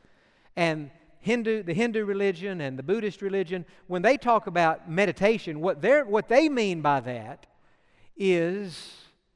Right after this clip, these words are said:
get in a quiet place, turn the lights down, light a candle, and empty your mind out. Well, that can be helpful. I'm not against turning the lights down, lighting a candle, and, and, and I'm not against em-, emptying your mind out.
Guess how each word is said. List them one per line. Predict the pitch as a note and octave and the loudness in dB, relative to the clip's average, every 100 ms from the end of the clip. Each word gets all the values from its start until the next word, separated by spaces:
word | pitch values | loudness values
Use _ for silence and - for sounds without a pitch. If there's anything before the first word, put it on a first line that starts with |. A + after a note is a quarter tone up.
| _ _ _ _ _ - | _ _ _ _ _ 0
get | G3 | 2
in | B3+ | 4
a | B3 | 0
quiet | A3 G#3+ A3 G#3+ | 2 4 4 0
place, | G3 E3+ E3 | 0 0 -2
turn | - F#3+ | -2 -2
the | A3 | 0
lights | G3+ F#3 F3+ | 4 4 2
down, | - E3 D#3+ | -4 -4 -2
light | D3+ F3 A3 | 2 4 4
a | |
candle, | - G#3 F#3 C#3+ C#3+ D3 _ _ _ | 0 -2 -2 -2 -8 -12 _ _ _
and | F#3 D#3+ - - | -4 -4 -8 -4
empty | A#3 A3+ A#3 | -4 -4 -8
your | A3 G3+ F3+ | -6 -4 -2
mind | E3+ E3+ E3 D#3+ | 0 0 0 -4
out. | C3+ G#2+ F2+ _ _ _ _ _ _ _ _ _ _ _ _ _ _ _ _ | -4 -6 -10 _ _ _ _ _ _ _ _ _ _ _ _ _ _ _ _
Well, | D3+ A#3 G4+ F#4+ B3 - - _ _ _ _ _ _ - | -12 -10 -10 -12 -16 -20 -20 _ _ _ _ _ _ -2
that | A3+ | -2
can | A#3+ | -2
be | G#3+ G3 | -2 -2
helpful. | D3+ F3 F#3+ C#4 C#4+ - - _ _ _ | 0 -4 -6 -14 -16 -20 -20 _ _ _
I'm | F3+ G3 | -4 0
not | A3+ | 0
against | G3+ F#3 F3 - | 0 -4 -6 -6
turning | F#3 | -6
the | E3+ | -2
lights | E3 E3 - | 0 -2 -2
down, | F3+ D#3+ | -4 0
lighting | D#3 D3 | 0 -2
a | C#3 | -6
candle, | E3 D#3+ G3+ B3 - _ - _ | -4 -4 -6 -14 -20 _ -20 _
and, | F3 F3+ | -10 -10
and, | F3+ D#3+ | -12 -12
and | F3+ D#3+ | -12 -10
I'm | E3+ | -8
not | G#3+ A3+ | -8 -10
against | E3 E3+ | -8 -10
em-, | - F3+ G3+ | -8 -8 -6
emptying | F#3+ F#3+ G3+ | -8 -4 -6
your | G#3+ | -4
mind | A#3 C#4 D4 A#2+ | -4 -6 -6 -10
out. | G2 | -14